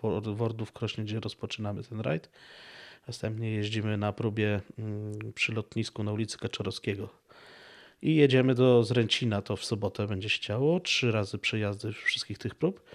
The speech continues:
W niedzielę natomiast zmieniamy troszeczkę konfigurację, dlatego że też zostajemy po-, na Wordzie. Jedziemy też, e, na ulicy Kaczorowskiego i ulicy Le-, Lotników, e, przy lotnisku w Krośnie,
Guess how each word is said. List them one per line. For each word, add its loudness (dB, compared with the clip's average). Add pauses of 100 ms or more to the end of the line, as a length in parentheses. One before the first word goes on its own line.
(560)
W -
niedzielę 8
natomiast 8
zmieniamy 6
troszeczkę -2
konfigurację, 4
dlatego 0
że 0
też 0
zostajemy 2
po-, -2
na 0
Wordzie. 2 (640)
Jedziemy 4
też, 2 (400)
e, -4
na -2
ulicy -2
Kaczorowskiego -2
i 0
ulicy -4
Le-, 0
Lotników, -2 (260)
e, -6
przy -4
lotnisku -4
w -8
Krośnie, -2